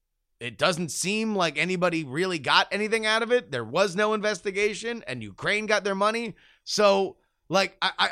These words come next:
I, the fact that nobody even argued the,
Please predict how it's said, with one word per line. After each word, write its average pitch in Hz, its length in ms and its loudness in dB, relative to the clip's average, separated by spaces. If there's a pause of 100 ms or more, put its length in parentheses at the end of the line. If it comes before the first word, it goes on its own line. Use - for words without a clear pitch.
I, 196 180 -4 (1000)
the 240 120 2
fact 339 180 8
that 285 120 -2
nobody 339 640 6
even 285 260 0
argued 202 500 2
the, 175 360 4